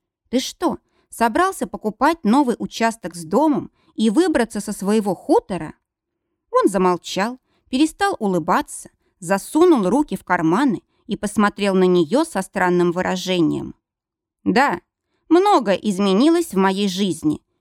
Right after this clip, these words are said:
и произошло нечто важное». «Так», холодно отчеканила Лиза и прижала посильней сумку к боку, словно защищаясь. «Понятно. Кирилл всё-таки проболтался».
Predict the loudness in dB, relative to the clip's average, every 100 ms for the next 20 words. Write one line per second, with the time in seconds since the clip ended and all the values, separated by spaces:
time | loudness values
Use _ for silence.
0 | _ -4 0 0 0 0 -2 -2 2 4
1 | 4 2 -4 -4 0 0 -2 -4 -6 -6
2 | -10 _ _ _ _ _ _ _ _ _
3 | _ _ -6 -4 -4 -6 _ _ _ _
4 | _ 0 2 2 2 0 -4 -8 -6 0
5 | 2 4 2 0 -4 -6 -12 _ _ _
6 | -6 0 0 2 2 0 -2 -6 0 2
7 | 2 0 -2 0 0 -6 -4 0 0 -2
8 | -20 _ _ -8 -2 0 2 0 -4 -8
9 | -10 -6 -6 -6 -10 -20 -20 _ _ _
10 | _ _ _ -2 4 4 2 -4 -6 -6
11 | -10 _ _ _ _ -2 0 0 -2 -4
12 | -4 -4 -8 -6 -2 -2 -2 -6 -6 -10
13 | -18 -20